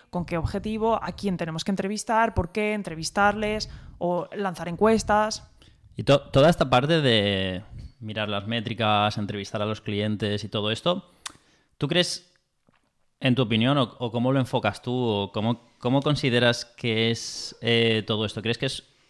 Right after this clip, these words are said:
Speaker 2: puramente científico? ¿Crees que tiene una parte un poco, digamos,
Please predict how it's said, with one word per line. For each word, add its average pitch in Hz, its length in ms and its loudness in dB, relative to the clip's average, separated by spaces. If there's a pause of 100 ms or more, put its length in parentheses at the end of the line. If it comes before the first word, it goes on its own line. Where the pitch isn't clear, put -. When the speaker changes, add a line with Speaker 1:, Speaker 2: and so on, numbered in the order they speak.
(220)
Speaker 2:
puramente 127 440 2
científico? 117 760 -4
¿Crees 101 240 -4
que 110 240 0
tiene 107 200 -2
una 101 160 -2
parte 101 240 0
un 101 100 -2
poco, 98 540 0
digamos, 101 360 -4